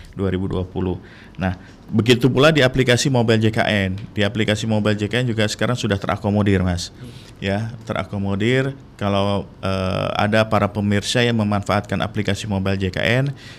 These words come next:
Speaker 1: silakan masuk ke menu ubah data. Nah, kemudian paling bawah itu ada, eh, ubah kelas.
Speaker 2: Hmm.
Speaker 1: Nah, bisa lakukan proses ubah kelas, silahkan dipilih ya untuk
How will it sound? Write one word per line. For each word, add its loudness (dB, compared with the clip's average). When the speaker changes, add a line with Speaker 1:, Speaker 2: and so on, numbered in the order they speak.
Speaker 1:
silakan 2
masuk -2
ke 2
menu 0
ubah 2
data. 2
Nah, -4
kemudian 0
paling 0
bawah 2
itu -2
ada, 0
eh, -2
ubah 0
kelas. 2
Speaker 2:
Hmm. -12
Speaker 1:
Nah, 0
bisa 0
lakukan 0
proses -2
ubah -2
kelas, 0
silahkan 0
dipilih 2
ya -2
untuk 0